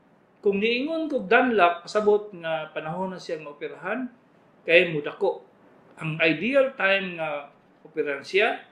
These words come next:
is ten months o ten years old. Ngano? Sa ten months, dili pa kay siya dako ang buslot.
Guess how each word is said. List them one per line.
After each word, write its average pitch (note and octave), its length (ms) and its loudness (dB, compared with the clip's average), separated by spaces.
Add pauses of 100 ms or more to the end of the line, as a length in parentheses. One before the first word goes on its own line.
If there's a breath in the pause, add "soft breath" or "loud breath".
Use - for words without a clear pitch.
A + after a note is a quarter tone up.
(200)
is D#3 240 -4
ten G3+ 220 4
months G3 720 0
o C#3+ 240 -4 (180)
ten C#3+ 220 -6
years D3 240 0
old. A#2+ 180 -8 (760)
Ngano? F#3 440 4 (1080)
Sa G3 160 2
ten C4+ 220 6
months, D#3+ 560 -2 (600)
dili A3+ 560 -2
pa F3+ 80 -10
kay D#3+ 240 -2
siya C#3+ 240 -4
dako D3 240 -10
ang C3+ 80 -14
buslot. G3+ 480 2